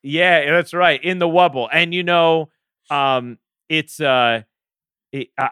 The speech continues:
I'm, I'm glad, I'm glad you're throwing that love, man. It's, it, it's incredible what she's done. Dude,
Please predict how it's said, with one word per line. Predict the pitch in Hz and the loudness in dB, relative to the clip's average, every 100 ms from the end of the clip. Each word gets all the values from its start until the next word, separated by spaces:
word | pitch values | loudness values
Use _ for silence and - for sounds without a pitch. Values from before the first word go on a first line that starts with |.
| 143 | -4
I'm, | 147 139 | -6 -2
I'm | 147 151 | -2 0
glad, | 151 175 190 175 | 2 4 4 2
I'm | 160 160 | 0 -2
glad | 175 196 185 | 0 0 0
you're | 175 | -4
throwing | - 156 147 | -4 -4 0
that | 135 117 | -2 0
love, | 120 113 107 | 0 -2 -2
man. | 120 113 110 | -4 -4 -4
It's, | 110 143 - - - | -4 -8 -8 -16 -14
it, | 147 143 - | -10 -10 -2
it's | 196 - | 0 0
incredible | 262 196 - 131 110 104 101 | -4 -4 0 2 2 -4 -2
what | 110 110 | -2 -2
she's | - 123 | -6 -8
done. | - 123 101 95 | -2 -2 -2 0
Dude, | 254 | -2